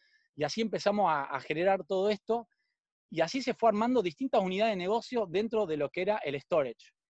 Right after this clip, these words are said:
Y después vi que había una necesidad que era, "Che, yo necesito llevar esto acá a cuarenta minutos". Y, y, y se sumó un, un, eh, un inversor que me dijo, "Yo te compro el camioncito". Y así empezamos a mover las cosas. Y así se generó también lo de mudanza.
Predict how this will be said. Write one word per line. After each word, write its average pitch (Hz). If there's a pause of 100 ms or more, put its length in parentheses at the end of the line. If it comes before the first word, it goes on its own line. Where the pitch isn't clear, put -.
(260)
Y 165
después 262
vi 262
que 214
había 208
una 208
necesidad 208 (760)
que 165
era, 190
"Che, 214 (180)
yo 180
necesito 208
llevar 185
esto 240 (240)
acá 165
a 127
cuarenta 208
minutos". 208 (200)
Y, 151
y, 139 (120)
y 135
se 156
sumó 214
un, 190 (600)
un, 160
eh, 156
un 165
inversor 180
que 220
me 208
dijo, 208
"Yo 202
te 190
compro 208
el 175
camioncito". 180
Y 139
así 175
empezamos 196
a -
mover 180
las 190
cosas. 165
Y 151
así 160
se 202
generó 196
también 190
lo 202
de 160
mudanza. 175